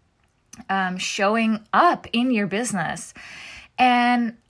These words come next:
I don't care if you do it daily, weekly, monthly, people have to be able to find you,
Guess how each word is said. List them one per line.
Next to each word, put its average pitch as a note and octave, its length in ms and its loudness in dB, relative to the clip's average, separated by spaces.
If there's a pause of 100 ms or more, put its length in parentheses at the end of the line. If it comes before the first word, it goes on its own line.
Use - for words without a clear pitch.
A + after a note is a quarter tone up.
(220)
I G#3 140 -4
don't G3+ 160 0
care G3+ 160 0
if F#3+ 100 -4
you F#3+ 80 -4
do F3+ 140 -2
it F3 180 -4
daily, D4+ 460 0
weekly, C4 500 -4
monthly, A3+ 760 0 (600)
people C4+ 320 -4
have - 340 0
to B3+ 80 -8
be B3+ 220 -6
able G#3 280 -2
to G#3+ 120 -6
find F#3 500 0
you, C#4+ 580 -4